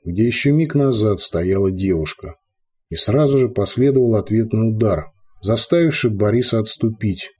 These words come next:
уклоняясь от смертоносных лезвий. И сразу же прыжок, спасающий Яну от контратаки Луминара. И еще один прыжок,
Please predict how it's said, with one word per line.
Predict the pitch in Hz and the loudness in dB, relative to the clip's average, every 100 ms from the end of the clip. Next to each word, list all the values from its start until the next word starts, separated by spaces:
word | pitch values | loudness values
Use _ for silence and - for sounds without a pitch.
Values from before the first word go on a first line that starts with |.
| - | -12
уклоняясь | 87 95 95 123 147 139 - | -4 0 2 2 2 0 -2
от | 92 | -6
смертоносных | - 98 90 95 95 101 - 101 98 | -4 -6 -2 -2 -2 -2 -4 -4 -2
лезвий. | 101 95 76 78 76 - _ _ _ _ _ _ _ | 0 0 -2 -8 -10 -14 _ _ _ _ _ _ _
И | - | -8
сразу | - 135 160 156 | -2 2 2 4
же | 147 | 2
прыжок, | 147 147 151 113 120 110 - - _ - | 2 2 2 2 2 0 -4 -18 _ -20
спасающий | - 87 92 117 110 95 - | -8 -6 -2 -2 0 -2 -6
Яну | 85 95 135 139 123 - | -4 0 2 2 -2 -6
от | 95 110 | -4 -4
контратаки | - 123 117 107 98 - 110 107 | -2 -2 0 0 -2 -2 -2 0
Луминара. | 101 101 101 98 98 87 - - - _ _ _ _ _ _ - | -2 0 0 0 0 0 -2 -6 -16 _ _ _ _ _ _ -4
И | 110 | 0
еще | 151 151 - 147 147 | 2 0 0 2 4
один | 131 127 113 | 4 2 2
прыжок, | 113 107 107 107 98 - | 0 0 2 2 0 -6